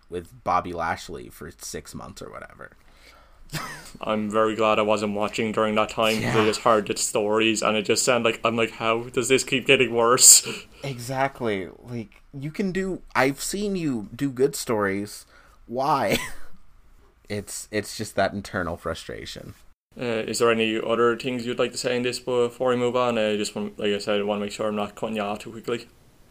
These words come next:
Speaker 1: No, I think we're good. I'm, I'm ready to talk about the next match.
Speaker 2: Cool. Uh, so the next match is one I brought on, which is from a company that is very hit and miss at times, but I actually really enjoyed this match.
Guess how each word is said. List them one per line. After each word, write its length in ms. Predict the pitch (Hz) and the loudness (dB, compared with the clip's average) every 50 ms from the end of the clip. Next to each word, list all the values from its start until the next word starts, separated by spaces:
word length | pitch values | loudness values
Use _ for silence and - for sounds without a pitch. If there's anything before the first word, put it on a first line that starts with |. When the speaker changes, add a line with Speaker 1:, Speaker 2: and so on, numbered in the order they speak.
| - _ - - - - - | -18 _ 4 4 4 4 4
Speaker 1:
No, 220 | 123 123 131 156 165 | 2 0 0 0 0
I 120 | 131 127 | 0 -2
think 220 | - - 131 117 139 | -2 -4 -6 -4 -4
we're 80 | 135 | -6
good. 260 | 127 - 117 139 127 87 | -4 -2 -4 -4 -4 -4
I'm, 260 | 85 101 113 104 - - | -6 -6 -6 -6 -6 -6
I'm 220 | 92 110 113 98 | -6 -6 -4 -2
ready 200 | 92 95 98 101 | -2 -2 -2 -4
to 60 | 104 | -6
talk 240 | - 120 107 107 - | -4 -4 -6 -6 -4
about 200 | 110 104 113 - | -4 -6 -4 -4
the 60 | - | -4
next 240 | 98 107 135 - - | -6 -6 -6 -8 -10
match. 380 | 82 78 67 - - - - - _ _ _ _ _ _ _ _ | -12 -12 -12 -14 -18 -20 -20 -20 _ _ _ _ _ _ _ _
Speaker 2:
Cool. 240 | 330 320 247 - - - - - - - - | 0 2 2 0 -2 -10 -20 -20 -20 -18 -12
Uh, 280 | - 139 135 139 135 127 127 - - - - - - - | -8 -6 -6 -4 -6 -6 -8 -14 -20 -20 -20 -20 -18 -4
so 220 | - 151 139 131 120 | 2 4 4 4 4
the 60 | 120 | 4
next 220 | 135 135 135 - | 2 0 2 2
match 180 | 131 120 110 120 | 2 2 2 2
is 120 | 110 98 | -2 -2
one 160 | 110 107 107 | -2 0 0
I 160 | 104 107 104 101 | 0 0 0 2
brought 240 | 107 113 113 117 | 4 4 6 8
on, 240 | 117 117 120 117 113 | 8 8 6 6 4
which 200 | 113 107 107 - | 2 -2 0 0
is 320 | 117 107 107 104 - - - - _ - _ _ - | 0 0 2 0 -2 -6 -10 -16 _ -20 _ _ 0
from 180 | - 139 139 | 2 4 4
a 60 | 143 | 4
company 440 | 139 - 135 131 113 123 127 127 123 | 6 6 4 4 6 4 2 4 6
that 200 | 117 110 107 104 | 6 8 6 6
is 160 | 110 104 - | 4 2 -4
very 400 | - - 120 113 110 110 110 110 | -4 2 4 6 6 6 4 2
hit 160 | 104 113 110 - | 2 0 0 0
and 140 | 113 113 | 0 0
miss 200 | 110 107 110 - | 0 0 2 2
at 100 | 123 - | 0 4
times, 260 | 120 120 117 120 117 120 | 4 6 6 6 4 0
but 80 | 117 | 2
I 100 | 104 104 | 2 2
actually 220 | 107 - - 104 - | 2 2 -2 -6 0
really 240 | 110 110 110 110 | 2 2 4 4
enjoyed 260 | 110 104 113 107 104 101 | 2 2 2 0 2 0
this 220 | 113 107 - - | 0 -2 0 2
match. 240 | 120 120 120 - | 4 4 4 2